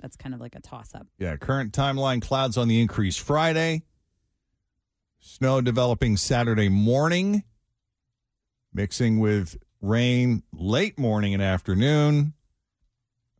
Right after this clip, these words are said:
Speaker 2: Uh, Frank said accumulation likely, but manageable. So, again, back to the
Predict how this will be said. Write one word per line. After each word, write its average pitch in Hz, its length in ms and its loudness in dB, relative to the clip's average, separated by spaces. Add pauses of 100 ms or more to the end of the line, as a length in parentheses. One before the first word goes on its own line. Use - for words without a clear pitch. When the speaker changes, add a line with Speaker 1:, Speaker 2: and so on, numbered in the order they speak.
(200)
Speaker 2:
Uh, 78 540 -6
Frank 110 320 -2
said 104 280 0
accumulation 107 720 -2
likely, 104 460 0
but 85 160 -4
manageable. 80 720 -4 (500)
So, 107 200 -14
again, 82 340 -6
back 90 240 -4
to - 80 -4
the 65 260 -8